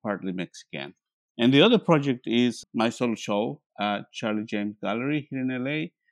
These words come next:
the gallery I'm working with, which opened somewhere in October. And the other project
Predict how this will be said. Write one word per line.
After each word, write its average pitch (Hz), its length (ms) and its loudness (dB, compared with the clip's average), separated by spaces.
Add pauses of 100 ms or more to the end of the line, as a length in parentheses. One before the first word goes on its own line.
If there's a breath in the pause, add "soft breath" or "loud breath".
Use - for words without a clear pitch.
(140)
the 113 80 -2
gallery 110 360 0
I'm 104 160 -2
working 110 320 -4
with, 151 240 -2 (680)
which 123 220 -2
opened 160 420 0
somewhere 180 680 0
in 135 180 4
October. 95 680 0 (720)
And 117 640 2
the 120 180 0
other 170 240 2
project 107 720 -2